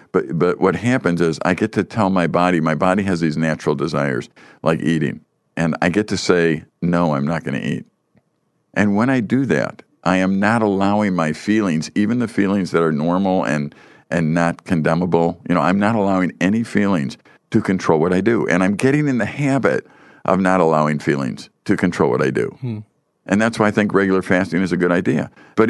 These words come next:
Speaker 1: if you're fasting just to show God how serious you are, you might as well stop that one because <laughs> he knows. I mean, he knows that already. The fasting, believe it or not, is for my benefit.
Speaker 2: Hmm.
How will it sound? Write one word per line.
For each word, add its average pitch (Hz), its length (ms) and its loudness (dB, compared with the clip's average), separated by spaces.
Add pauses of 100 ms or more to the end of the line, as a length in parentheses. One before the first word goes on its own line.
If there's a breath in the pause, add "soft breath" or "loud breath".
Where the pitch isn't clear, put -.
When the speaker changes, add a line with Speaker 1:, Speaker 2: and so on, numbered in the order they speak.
Speaker 1:
if 147 180 0
you're 170 120 2
fasting 123 520 0
just 85 180 -2
to 92 100 -4
show 90 180 2
God 90 220 2
how 92 100 -2
serious 95 420 0
you 78 100 2
are, 78 80 2
you 78 100 2
might 82 140 2
as 76 100 -4
well 73 80 0
stop 71 280 0
that 67 200 0
one 53 140 -4
because 85 360 -2 (300 loud breath)
<laughs> - 280 -20
he 120 180 0
knows. 110 580 -2 (180)
I 90 80 0
mean, 92 140 2
he 110 120 2
knows 117 280 0
that 73 160 2
already. 73 340 0 (320 loud breath)
The 113 100 2
fasting, 131 720 0
believe 107 300 2
it 95 80 2
or 92 100 2
not, 110 240 2
is 98 100 0
for - 140 -2
my 117 160 2
benefit. 78 540 -2
Speaker 2:
Hmm. 110 180 -10